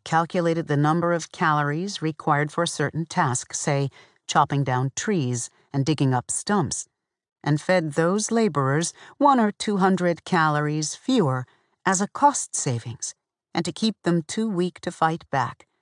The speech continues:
as they slowly starved to death. Southern planters provided their African captives, who were doing the hardest labor in the hierarchy, the least nutrients of anyone on the plantation.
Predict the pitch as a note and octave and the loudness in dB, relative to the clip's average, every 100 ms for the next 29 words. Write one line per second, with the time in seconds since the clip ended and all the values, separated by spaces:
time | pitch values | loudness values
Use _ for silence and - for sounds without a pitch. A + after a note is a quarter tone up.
0 | _ _ - C3+ D#3 D3+ - - F3+ C#3 | _ _ -4 -2 0 -2 -4 -2 0 0
1 | B2 D3 F#3 - - F3 A#2+ - - C3+ | -2 -6 -8 -10 -2 -2 -2 -8 -12 -10
2 | B2 A#2 - _ _ _ _ _ _ _ | -6 -8 -10 _ _ _ _ _ _ _
3 | _ _ _ _ _ _ - - C4 A3+ | _ _ _ _ _ _ -4 4 4 4
4 | G3 - C4 C4 A3+ D#3 B2+ B2+ - E3+ | 2 0 2 2 0 -2 -2 -4 -6 -6
5 | F3+ G3 F3 D#3+ F3+ F3+ - D#3+ D3+ D3 | -2 0 -2 0 0 0 0 -2 -2 -6
6 | - C3 - C3 - C3+ C#3+ - _ _ | -4 -6 -2 -4 -2 -8 -8 -10 _ _
7 | _ F#3+ F#3+ F#3+ G#3+ F#3+ E3 D3+ F#3 F3 | _ -2 0 2 4 4 2 2 2 2
8 | E3 - F3 F#3 D3 C#3 C#3 C#3 F3+ A#3+ | -2 -2 0 2 2 2 2 2 0 -2
9 | B2+ G#2+ A2 - A#2 - _ _ _ D#3+ | 0 -2 -4 -8 -8 -10 _ _ _ 0
10 | D#3+ F#3+ B3 - - F3+ E3+ - C#3 B2 | 2 2 0 -4 -2 0 0 0 -2 -2
11 | A2+ - - E3 - F3 F#3 E3+ E3 - | -4 -10 -4 -4 0 2 2 2 2 2
12 | D#3+ C#3 C#3 - D3 D#3 E3 D3+ - A2 | 2 2 -2 -2 -2 -2 -2 -4 -4 -8